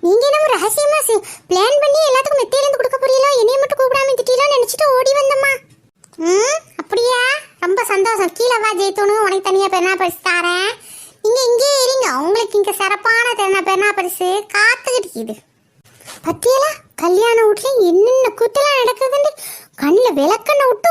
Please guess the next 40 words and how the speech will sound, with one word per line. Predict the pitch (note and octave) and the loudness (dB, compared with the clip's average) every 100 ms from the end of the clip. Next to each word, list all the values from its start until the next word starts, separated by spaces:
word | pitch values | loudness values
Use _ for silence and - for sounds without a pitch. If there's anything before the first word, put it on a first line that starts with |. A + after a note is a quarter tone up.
| D5 | 4
ஒவ்வொருத்தரையும் | B4+ C5 D5+ D5 | 2 0 0 0
கண்காணிக்க | B4 A4+ C5+ C5+ C5 B4 | 2 2 2 0 0 2
வேண்டியிருக்குதுமா. | A#4 A#4+ A#4+ A#4 A#4 G#4 - - _ - | 2 2 2 2 0 -2 -14 -20 _ -4
வீடு | D4 A4+ C#5+ - | 0 2 0 0
ஃபுல்லா | A4 B4+ D#5+ E5 | 0 2 2 0
சி | A#4+ B4 | 0 0
சி | - | 0
டி | D5 C#5+ | -2 0
கேமரா | C#5 D5 D5+ | 0 2 0
வைக்க | D5+ C#5+ D5 | -2 -2 -2
முடியும்? | D#5 E5+ F5 - _ _ - - - - | 2 0 -2 -8 _ _ -20 -20 -14 -8
சரி, | B3 C#4+ | -4 -2
சரி, | E4 F#4 D4 | 0 0 0
டென்ஷன் | E4 G4 | 0 0
ஆகாத. | F#4 E4+ A#3 - _ _ - | 0 -2 -4 -10 _ _ -6
போ, | D4+ | -4
பாயும் | C#4 D#4+ D#4 | -2 -2 0
தலவாணி | D#4 E4 E4+ | 0 0 -2
எடுத்து | D4 D#4 | -4 -6
போட்டு | D#4+ D#4+ G4 D#4+ | -4 -2 0 0
இந்த | E4 D#4+ D#4 - - | 0 -2 -4 -16 -8
பெரிய | D#4 E4 D4 | -4 -2 -2
தடி | D4+ | -2
மாடுகள், | E4+ D#4+ D#4+ | -2 0 -2
ஆம்பளை | D4+ E4 | -2 0
மாடுகள்லாம் | D#4+ D#4+ E4+ D#4 | 0 0 0 -2
மெத்தையில | F#4 G4 | -2 -2
கிடக்குதான்னு | D#4 D4+ F#4 E4+ | -2 -2 -2 -2
பார்த்துக்கிடுவோம். | D4+ D#4+ D4 G3+ - - | -2 -2 -2 -4 -6 -8
கீழே | D#4 F4 D#4 | -4 -2 -2
எல்லாம் | E4+ | -2
பொம்பளை | D#4+ D#4+ E4 | -2 0 0
இழுந்துக்கிடுவோம், | D4 C4 A3 G3 _ _ - | -2 -4 -6 -10 _ _ -8
அப்பதான் | D4 F4 | -4 -2
சரிப்படும். | D4+ D#4+ D#4 F#3+ C#4 | -2 -2 -2 -2 -2
ஏணி | E4 | -2
பிடி | D#4 C4+ | -2 -2
கதவை | D4+ D#4 | -2 -2
அடைச்சு | D4+ E4 | -2 -2
போட்டுருவோம். | D4+ G#3 E3+ | -2 -4 -8